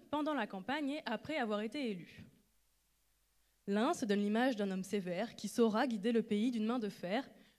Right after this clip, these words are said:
tandis que l'autre, celle d'un homme patient, paternaliste et bienveillant. Je les compare un peu à des personnages de jeux vidéo.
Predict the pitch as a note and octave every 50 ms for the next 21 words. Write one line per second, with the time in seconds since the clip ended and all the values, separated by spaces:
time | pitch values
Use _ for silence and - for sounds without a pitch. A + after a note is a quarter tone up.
0 | _ - - F4 E4+ F4+ F4+ - C4 A3 G#3 A3+ D#4 - - - - - - -
1 | D4 D4 C4+ G#3+ A3+ A3+ A#3 A#3 B3 B3 A#3+ - D#4 D4 - - - G#3+ A3 B3+
2 | B3+ - C#4 C4+ C#4 C#4 C4 B3 A3+ G#3+ G#3 B3 D4 - - - - B3 B3 G3+
3 | A#3 A3+ A3+ G#3+ A3 G#3 F#3+ D#3+ - - - - - _ _ _ _ _ _ _
4 | _ _ _ _ - G#3+ G#3+ G#3 A3 A#3 A#3 A3+ B3+ C4+ C4+ C#4+ C#4 F4 F4+ F4+
5 | D#4 A3 B3 A#3+ A#3+ B3+ B3 - B3+ B3 C4 D4 D4+ B3+ A3 A#3 A3 A3 A3 G#3
6 | G3+ G3 G3 -